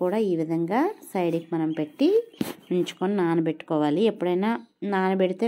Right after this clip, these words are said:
వేగంగా అవుద్ది. చారు చేసే టైంకి బాగా నాని ఇందులో నుంచి రసం బాగా వస్తుంది. ఈ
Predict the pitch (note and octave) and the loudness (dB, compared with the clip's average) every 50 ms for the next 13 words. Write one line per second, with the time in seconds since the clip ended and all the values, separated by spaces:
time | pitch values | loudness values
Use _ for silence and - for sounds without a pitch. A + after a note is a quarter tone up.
0 | A3 G#3 F#3 F#3 F3+ F#3 F#3+ F#3+ F#3+ F#3+ F#3 F3 E3 D#3+ E3 D#3 D#3 - A3 B3 | 0 2 0 0 0 0 0 0 0 0 0 2 2 0 0 -2 -2 0 2 2
1 | C#4+ F4+ G4+ G4+ - _ _ - - - F3+ F3 F3 E3 E3 F3 F3+ F3 F3+ F#3 | 2 2 0 -2 -6 _ _ -12 -6 -4 -2 0 0 -2 -2 -4 -4 -4 -4 -4
2 | F#3 F3+ E3+ E3+ E3+ E3 E3 B3 A#3 G3+ F3 D#3 D#3 E3 F3 F3+ F3 E3 D#3+ E3 | -2 0 2 2 0 0 0 0 2 4 4 2 2 2 0 0 0 0 0 0
3 | E3 F3+ A3+ C#4+ E4+ - - - - - - - - - F#3 F#3 F3 F3 F3+ F3 | 2 4 4 4 4 4 0 -14 -20 -20 -20 -10 -4 -2 -2 0 2 2 2 2
4 | F3+ F3 F3 F3 G#3 F#3 E3+ D#3 D#3+ - F#3+ F#3 E3+ D#3 D#3 D#3+ D#3 F3+ E3+ E3 | 2 2 0 0 0 0 -2 -2 -2 -2 -2 0 0 0 0 -2 0 0 0 0
5 | D#3 D3+ - - D#3 D#3 E3 F3+ F#3+ F3+ | 0 -2 -2 -2 0 0 0 0 0 0